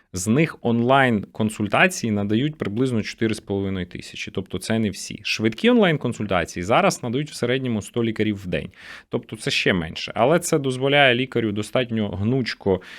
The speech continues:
керувати своєю завантаженістю, тобто якщо я маю можливість, якщо я маю бажання, то я надаю таку консультацію. І, власне кажучи, це, е, теж якась ітерація: цей сервіс буде розвиватися, тому що всі, е, говорять так чи інакше про якусь таку уберизацію лікарів, тому що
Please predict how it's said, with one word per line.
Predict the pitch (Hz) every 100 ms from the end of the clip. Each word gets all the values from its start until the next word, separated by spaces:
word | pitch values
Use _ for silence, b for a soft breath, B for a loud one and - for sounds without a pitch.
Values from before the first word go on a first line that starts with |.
| B
керувати | - 113 117 104 95
своєю | - 104
завантаженістю, | 104 117 139 196 226 196 180 - 135
тобто | 131 - 113
якщо | 104 - 139
я | 120 110
маю | 113 107 101
можливість, | 104 113 175 214 214 -
якщо | 127 - 123
я |
маю | 107 107 107
бажання, | 117 151 240 214
то | 156
я | 151
надаю | 151 120 123
таку | 110 -
консультацію. | 98 95 95 - - - - B B B B -
І, | 131 123
власне | 139 160 156
кажучи, | 160 170 160 143 123
це, | 131 135 131 127 117
е, | 117 110
теж | 131 123 - 113
якась | 107 104 117 -
ітерація: | 110 117 113 - 101
цей | -
сервіс | 110 120 110
буде | 104 123 113
розвиватися, | 107 101 101 85 85 113 139
тому | 123 120
що | 120 117
всі, | 104 - - 131 123 B B B -
е, | 107 104
говорять | 107 117 120 110
так | 110 110
чи | -
інакше | 107 107 - 98
про | 101
якусь | 101 -
таку | -
уберизацію | 104 113 110 110 107 113 104 104
лікарів, | 98 107 95 107
тому | - 117
що | 113 117